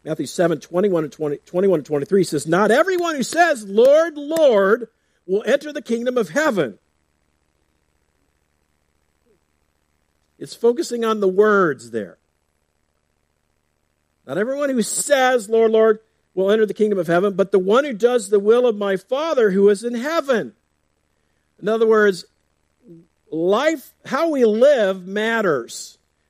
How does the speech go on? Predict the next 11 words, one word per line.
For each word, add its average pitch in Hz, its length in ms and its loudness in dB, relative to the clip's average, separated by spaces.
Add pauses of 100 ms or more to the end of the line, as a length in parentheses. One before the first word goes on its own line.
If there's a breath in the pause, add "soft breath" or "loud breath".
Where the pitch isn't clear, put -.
How 277 280 -2
we 269 220 -2
live 233 540 4
is 196 140 -6
a 190 40 -8
demonstration 214 1040 -4
of 170 140 -4
if 185 180 -4
we 196 140 4
actually 214 400 -2
have 202 540 -2